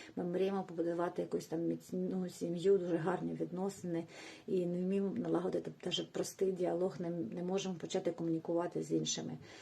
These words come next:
Ми мріємо про власну справу, про бізнес, про успіх,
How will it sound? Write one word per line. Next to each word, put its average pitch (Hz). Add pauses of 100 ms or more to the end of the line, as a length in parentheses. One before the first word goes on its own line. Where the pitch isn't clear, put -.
(160)
Ми 180
мріємо 180 (640)
про - (600)
власну 180
справу, 170
про 165
бізнес, 165
про - (240)
успіх, 185